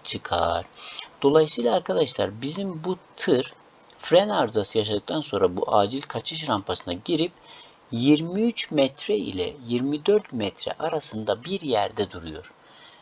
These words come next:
E şimdi bana verilen noktaların girişi olan uzaklıklarını baktığımda yirmi üç metre uzaklıkta olan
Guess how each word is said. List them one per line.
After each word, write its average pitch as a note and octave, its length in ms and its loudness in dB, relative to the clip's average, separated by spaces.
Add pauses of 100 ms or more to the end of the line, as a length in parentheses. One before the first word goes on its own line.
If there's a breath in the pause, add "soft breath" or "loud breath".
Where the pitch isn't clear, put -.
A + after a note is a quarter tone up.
(140 loud breath)
E F#3+ 80 -6
şimdi G#3 340 -2
bana F3+ 280 2
verilen F#3 340 0
noktaların F#2 600 2
girişi G#2+ 340 0
olan F#3 200 -2
uzaklıklarını F#2+ 720 -2
baktığımda E2+ 440 -6
yirmi A2 520 -4
üç F#3+ 280 -6
metre C3 300 -2
uzaklıkta G#2+ 720 -2
olan C#3+ 440 -2